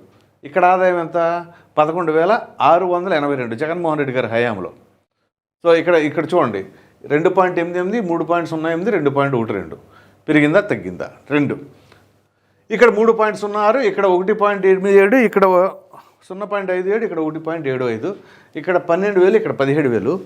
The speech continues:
అంటే ఇక్కడ చూడండి మీరు, ఇక్కడ ఎంత ఉందండి? వన్ పాయింట్ సెవెన్ ఫైవ్. ఇక్కడ ఎంత ఉందండి? జీరో పాయింట్ ఫైవ్ సెవెన్.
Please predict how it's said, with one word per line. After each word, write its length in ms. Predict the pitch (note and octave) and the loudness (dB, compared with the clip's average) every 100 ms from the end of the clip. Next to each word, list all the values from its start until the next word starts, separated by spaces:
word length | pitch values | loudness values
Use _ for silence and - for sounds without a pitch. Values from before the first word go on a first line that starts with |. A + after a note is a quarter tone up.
| - - C3 | -14 -4 2
అంటే 180 | F3+ | 4
ఇక్కడ 140 | A#3+ G3 | 4 2
చూడండి 380 | - B3+ B3 E3 | 0 0 0 -2
మీరు, 400 | C3 G3+ A#3+ - _ _ - | -2 -2 -4 -12 _ _ -18
ఇక్కడ 220 | D#3 F3+ | -6 -4
ఎంత 180 | F3+ G#3+ | -2 -4
ఉందండి? 480 | B3 A#3+ A#3 C4+ B3+ - _ _ - | -4 -4 -4 -6 -8 -16 _ _ -4
వన్ 240 | F3 G3+ | -4 0
పాయింట్ 220 | A3 A3 | 0 0
సెవెన్ 220 | F#3+ D3 | -2 -4
ఫైవ్. 140 | C3+ C#3+ | -2 -4
ఇక్కడ 140 | F#3+ | -2
ఎంత 180 | G3+ G#3 | -4 -2
ఉందండి? 460 | A#3+ A#3 A#3 C4 A#3+ - _ _ _ _ _ | -2 -2 -2 -4 -6 -14 _ _ _ _ _
జీరో 420 | B2 C3 A#3 D4 D4 | -6 4 6 6 4
పాయింట్ 320 | D4 C4+ B3 | 2 -6 -6
ఫైవ్ 200 | A#3+ A3+ | -6 -4
సెవెన్. 280 | A#3 D#3+ | -4 -6